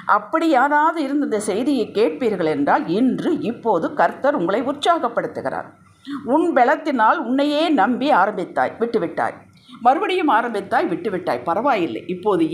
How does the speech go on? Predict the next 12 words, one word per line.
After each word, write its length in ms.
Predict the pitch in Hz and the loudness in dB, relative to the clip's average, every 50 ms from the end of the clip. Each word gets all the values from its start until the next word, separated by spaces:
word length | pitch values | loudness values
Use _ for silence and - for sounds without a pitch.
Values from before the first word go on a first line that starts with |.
| 190 208 | 2 2
என் 120 | 262 311 359 381 330 214 | 2 2 2 2 0 0
பலன் 360 | 196 196 202 226 285 302 240 180 | 2 2 2 2 0 0 0 2
உனக்கு 300 | 175 175 170 - 294 440 - | 2 2 0 0 -2 -4 -2
பூரணமாய் 680 | - 185 190 196 190 180 170 160 160 151 160 220 302 220 156 | 0 0 0 0 0 0 0 0 0 0 0 0 0 0 -2
விளங்கும். 500 | 139 139 127 120 117 110 226 220 160 - - - 135 | -2 -2 -2 -4 -2 -2 -2 -2 -2 -4 -10 -8 -4
அல்லேலூயா. 640 | 151 165 160 147 139 117 98 120 190 226 196 170 - - - - - - - - 262 277 285 254 - 208 | -2 -2 0 0 -2 -2 -2 -4 -4 -2 -2 -4 -6 -6 -12 -20 -20 -20 -20 -20 -16 -14 -10 -2 0 0
எத்தனை 420 | 254 262 - - 381 349 311 285 254 | 0 0 0 2 2 2 4 2 0
முறை 220 | 214 208 254 320 359 311 | 0 0 0 0 0 0
விழுந்தால் 520 | 208 214 262 254 269 254 277 302 320 302 262 | 0 0 0 0 0 2 2 2 2 2 2
என்ன, 240 | 277 285 277 277 302 - - - - | 2 2 2 0 -2 -4 -12 -10 -8
இப்போது 380 | 180 180 185 247 240 214 190 170 175 | -6 -4 0 0 2 2 2 2 4
எழும்பு, 360 | 202 254 311 269 - 127 | 4 2 2 0 -2 -6